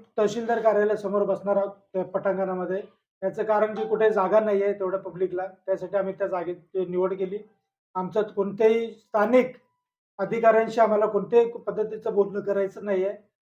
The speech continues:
राज्याचे मुख्यमंत्री आणि राज्याचे सार्वजनिक बांधकाम मंत्री यांनी इथे यावं आणि आम्हाला परवानगी द्यावी, त्याशिवाय हे, अ,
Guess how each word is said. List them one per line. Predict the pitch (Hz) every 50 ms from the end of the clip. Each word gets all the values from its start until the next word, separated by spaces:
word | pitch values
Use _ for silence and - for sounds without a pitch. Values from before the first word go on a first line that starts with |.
| _ _ _ _ _ _ 202
राज्याचे | 190 196 190 220 220 - 214
मुख्यमंत्री | 214 214 208 - - 226 226 226 220 202 - - 226 247 240 - - _ _ _ _ _ _ _ _ _
आणि | 180 180 190 202 202
राज्याचे | 196 190 180 - 208 202 202 214 214 220 220 220
सार्वजनिक | 220 - 196 185 196 190 196 202 202 202 170
बांधकाम | 185 180 175 156 202 190
मंत्री | 185 190 180 180 190 175 190 190 190 - _ _ _ _ -
यांनी | 190 190 190 208 208
इथे | 202 196 202 208 208
यावं | 196 190 185 190 202 208
आणि | 190 190 196
आम्हाला | 190 185 190 202 208
परवानगी | 202 208 - 196 196 202 226 240 240 226 233
द्यावी, | 208 196 190 170 175 185 202 - - _ _ _ _ _ _ _
त्याशिवाय | - 202 202 202 208 202 208 220 220 214
हे, | 185 180 202 220 220 220 226
अ, | 233 185